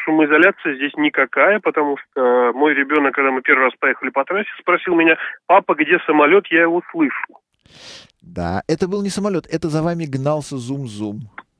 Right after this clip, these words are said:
Speaker 1: Он самый.
Speaker 2: Во все
Speaker 1: Он
Speaker 2: лопатки.
Speaker 1: самый, да.
Speaker 2: Ну, C X девять, в нем, э, чуть-чуть они уронили там немножко шумоизоляции. Он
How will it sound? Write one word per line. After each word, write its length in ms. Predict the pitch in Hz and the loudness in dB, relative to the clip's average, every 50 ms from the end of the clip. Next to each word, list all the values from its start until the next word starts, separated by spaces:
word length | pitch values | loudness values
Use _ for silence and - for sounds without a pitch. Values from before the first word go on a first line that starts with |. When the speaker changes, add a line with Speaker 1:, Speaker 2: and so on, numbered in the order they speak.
| _ _ - | _ _ 2
Speaker 1:
Он 200 | - 233 233 208 - | 4 4 4 4 2
самый. 360 | 156 127 123 113 110 104 98 - - _ _ _ _ - | 2 2 4 2 0 0 -2 -8 -16 _ _ _ _ -12
Speaker 2:
Во 140 | 113 120 | -10 -10
все 140 | 117 - 175 | -6 -2 -2
Speaker 1:
Он 80 | 165 170 | 0 0
Speaker 2:
лопатки. 220 | 156 151 147 120 | 0 2 2 2
Speaker 1:
самый, 180 | 107 107 104 104 | 2 0 -2 0
да. 220 | - 123 120 104 98 _ _ _ _ - - - - _ _ _ _ _ - 165 | 2 2 2 2 0 _ _ _ _ -20 -20 -20 -20 _ _ _ _ _ -20 -16
Speaker 2:
Ну, 260 | 165 160 180 202 156 - | -10 -8 -8 -8 -8 -8
C 180 | - - 226 233 | -6 -4 -4 -4
X 140 | 190 156 147 | -4 -6 -8
девять, 320 | 156 190 214 254 233 - | -4 -2 -2 -2 -2 -2
в 120 | 190 160 160 | -4 -4 -2
нем, 260 | 180 214 220 196 160 - - | -4 -4 -4 -4 -6 -10 -18
э, 280 | 170 139 147 160 160 156 147 | -14 -10 -8 -6 -6 -6 -6
чуть-чуть 460 | - - 214 190 - - 233 214 170 | -8 -8 -10 -10 -8 -8 -8 -4 -4
они 160 | 156 151 165 165 | -4 -4 -4 -4
уронили 540 | 156 156 156 165 170 165 165 151 127 110 | -2 -2 -2 -2 -2 -2 -2 -2 -2 -2
там 280 | 104 - 113 107 104 110 | -2 -4 -4 -6 -6 -8
немножко 380 | 120 131 135 123 110 - - 120 | -12 -12 -12 -12 -12 -12 -12 -14
шумоизоляции. 800 | - - 131 131 131 135 143 180 214 285 311 - - 175 147 - - | -12 -12 -10 -8 -6 -4 -2 -2 -2 -2 -4 -6 -6 -6 -6 -6 -4
Он 180 | 170 190 196 | -6 -6 -6